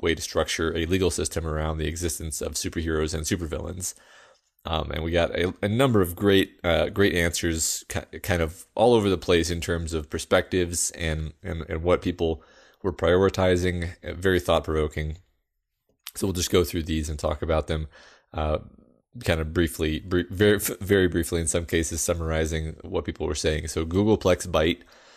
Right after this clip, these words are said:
uh, essentially says that the obvious question here is, should there be secret identities?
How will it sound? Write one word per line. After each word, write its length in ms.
uh, 340
essentially 440
says 800
that 300
the 140
obvious 380
question 440
here 280
is, 540
should 240
there 140
be 120
secret 440
identities? 720